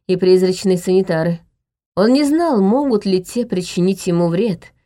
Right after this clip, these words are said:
поэтому предпочёл пойти наугад, осторожно дёргая встречающиеся на пути двери, заглядывая в палаты и постоянно прислушиваясь. Может быть, он снова услышит крик?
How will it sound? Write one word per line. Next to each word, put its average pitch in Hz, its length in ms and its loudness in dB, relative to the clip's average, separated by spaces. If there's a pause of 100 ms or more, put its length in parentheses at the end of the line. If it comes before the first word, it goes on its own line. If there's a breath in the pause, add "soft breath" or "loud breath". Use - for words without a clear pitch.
(300)
поэтому 269 560 0
предпочёл 247 720 -6 (300 soft breath)
пойти 220 340 -2
наугад, 190 640 0 (600)
осторожно 190 500 2
дёргая 190 420 0
встречающиеся 175 960 -2
на 170 100 0
пути 170 300 -4
двери, 180 420 -2 (440)
заглядывая 247 580 0
в 233 80 -16
палаты 214 500 -2
и 214 160 -8
постоянно 185 680 0
прислушиваясь. 170 920 -4 (540)
Может 175 320 0
быть, 165 380 -6 (320)
он 180 180 2
снова 185 440 0
услышит 175 420 -2
крик? - 360 -4